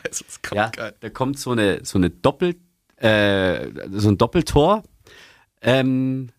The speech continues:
Speaker 2: das meistens nur einfach geöffnet ist. Also
Speaker 1: Mhm.
Speaker 2: ein, von dieser, von dieser Türe, ihr wisst, was ich meine, von diesem Tor ist eins offen, das andere zu, weil ein Fußgänger kommt da ja durch. So, Fahrradfahrer steigen davor ab, weil's relativ eng ist.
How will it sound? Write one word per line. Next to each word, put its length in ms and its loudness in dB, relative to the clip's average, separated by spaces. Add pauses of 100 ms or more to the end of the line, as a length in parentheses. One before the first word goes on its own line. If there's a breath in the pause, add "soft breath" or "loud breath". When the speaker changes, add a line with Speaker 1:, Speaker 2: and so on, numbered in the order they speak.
(120)
Speaker 2:
das 220 0 (440)
meistens 680 2
nur 440 4 (460)
einfach 380 2
geöffnet 380 0
ist. 100 2
Also 220 2
Speaker 1:
Mhm. 80 4
Speaker 2:
ein, 240 2
von 200 -2
dieser, 280 4 (160)
von 140 2
dieser 200 2
Türe, 300 2
ihr 180 2
wisst, 160 2
was 80 2
ich 60 2
meine, 180 6
von 80 2
diesem 160 4
Tor 180 2
ist 120 -6
eins 280 0
offen, 260 0
das 100 -6
andere 260 0
zu, 240 2
weil 240 6 (300 loud breath)
ein 80 2
Fußgänger 480 2
kommt 260 0
da 80 2
ja 160 6
durch. 500 2 (440 soft breath)
So, 280 -4 (280 soft breath)
Fahrradfahrer 1080 2 (420 soft breath)
steigen 600 2
davor 460 -2
ab, 200 -2
weil's 260 -2
relativ 440 -2
eng 180 -4
ist. 320 -12